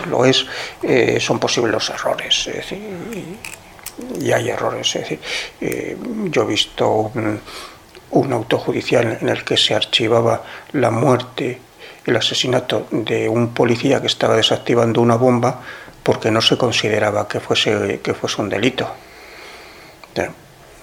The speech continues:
no era una audiencia nacional. Pero un juzgado local archivó, eh, la muerte de un, de un pu-, un funcionario policial que estaba desactivando una bomba y que le estalló porque no, no consideró que aquello fuese delito.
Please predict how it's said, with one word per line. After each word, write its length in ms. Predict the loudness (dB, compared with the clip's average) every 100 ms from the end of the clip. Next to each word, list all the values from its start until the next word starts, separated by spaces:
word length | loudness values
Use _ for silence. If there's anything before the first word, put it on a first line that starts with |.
| -2
no 540 | -2 0 -2 2 4
era 100 | 4
una 100 | 4
audiencia 360 | 4 4 2 0
nacional. 420 | 0 -2 -2 -4 -6 -14 -20 -20 -20 -20 -20 -20 -12 -8 -8 -4
Pero 200 | -6 0
un 100 | 2
juzgado 380 | 4 4 4 6
local 400 | 6 6 4 2 -2 -14 -14 -14 -2
archivó, 640 | -2 2 4 6 6 4 -2
eh, 380 | 2 4 6 4
la 80 | 4
muerte 540 | 2 0 0 -8 -8 -10 -4
de 140 | 0
un, 640 | 2 0 -2 -4 -4 -4 -6 -12 -20 -20 -20 -20 -20 -20 -10
de 160 | 2 4
un 180 | 2 0
pu-, 160 | -8 -4 4
un 120 | 4
funcionario 560 | 4 2 4 4 2
policial 600 | 2 0 2 -2 0 -4 -2
que 100 | -2
estaba 280 | 2 4
desactivando 500 | 4 4 4 4 6
una 120 | 6 6
bomba 340 | 4 4 -2 -6 -16 -10
y 80 | -6
que 140 | 0 2
le 60 |
estalló 420 | 2 0 2 0 -2 -16 -16 -4
porque 280 | -2 0 2
no, 420 | 4 4 4 2
no 300 | 0 0 0
consideró 400 | 0 -2 -2 0
que 80 | 0
aquello 180 | -2 -4
fuese 300 | -4 -2 -2
delito. 360 | -4 -6 -10